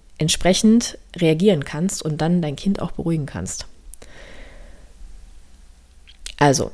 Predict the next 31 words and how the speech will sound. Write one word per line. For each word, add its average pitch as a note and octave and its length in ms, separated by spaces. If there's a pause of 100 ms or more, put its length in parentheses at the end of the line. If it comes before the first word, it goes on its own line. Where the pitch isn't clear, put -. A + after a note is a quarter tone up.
(100)
jetzt E3+ 260
mal D#3 80
konkret, G#3+ 540
wie G3+ 80
ist - 140
das A#3 120
jetzt A3 200
bei G3 60
uns, G#3+ 400
wenn F3 440 (680)
unser E3+ 220
Sohn G#3 320
jetzt G3 360
so F3+ 100
einen E3 320
emotionalen D#3+ 760
Moment D3+ 440
hat, A3 220 (920)
dann D3 180
ist D3+ 200
mein D#3 280
aller, F#3 260
allererster D3+ 560
Gedanke E3 420
immer, E3+ 360 (580)
wann D#3 160
hat G3 140
das F3 140
Kind G3+ 260
zuletzt - 420
gegessen? - 440